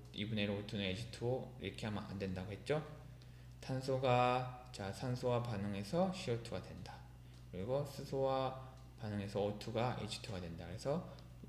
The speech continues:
왼쪽과 오른쪽의 원소의 개수를 맞춰준다. 그죠? 그리고 S가, 자, 황이, 자, 산소와 반응해서 에스오 투가 된다. 그죠?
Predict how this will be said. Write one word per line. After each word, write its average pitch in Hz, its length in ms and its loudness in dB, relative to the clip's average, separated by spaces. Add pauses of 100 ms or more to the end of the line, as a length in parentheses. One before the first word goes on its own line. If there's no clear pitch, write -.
(420)
왼쪽과 101 540 2
오른쪽의 107 960 4
원소의 107 440 2
개수를 107 560 -2
맞춰준다. - 560 -8 (320)
그죠? - 220 -4 (500)
그리고 98 320 -6
S가, 101 580 -4 (560)
자, - 200 -12
황이, 165 680 2
자, - 160 -10
산소와 135 880 2
반응해서 95 400 -2
에스오 - 320 -6
투가 - 160 -12
된다. - 300 -14 (160)
그죠? - 180 -6